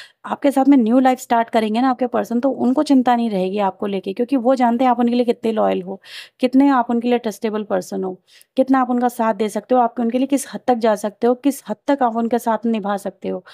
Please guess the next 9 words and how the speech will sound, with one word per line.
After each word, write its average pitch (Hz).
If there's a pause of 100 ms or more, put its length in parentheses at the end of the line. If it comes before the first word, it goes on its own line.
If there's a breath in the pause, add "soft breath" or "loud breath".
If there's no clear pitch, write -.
(340 loud breath)
तो 285
ये 302
व्यक्ति 294
को 320
आपको -
लेके 294
चिंता 254
नहीं 254
है, 180